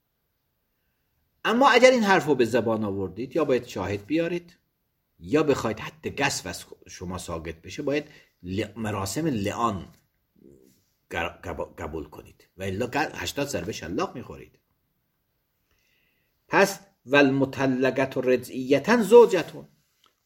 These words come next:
اونی که مطلقهٔ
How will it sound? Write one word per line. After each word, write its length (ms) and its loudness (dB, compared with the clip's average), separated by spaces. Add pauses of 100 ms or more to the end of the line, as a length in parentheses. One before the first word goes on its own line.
(220)
اونی 280 0
که 440 2 (600)
مطلقهٔ 1400 4